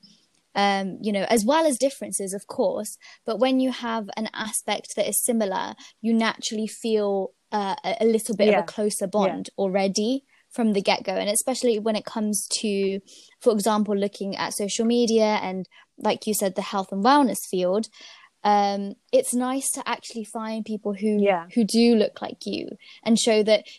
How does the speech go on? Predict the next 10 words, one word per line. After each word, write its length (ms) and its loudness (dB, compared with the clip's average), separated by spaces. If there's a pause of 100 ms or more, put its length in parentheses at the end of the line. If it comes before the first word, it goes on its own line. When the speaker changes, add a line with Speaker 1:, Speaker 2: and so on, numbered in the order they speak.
Speaker 1:
you 100 -2
know, 200 0 (240)
you 580 2 (120)
deserve 440 2
to 120 -6
be 240 -4
in 100 -4
that 180 -8
space 520 -4
because 480 -6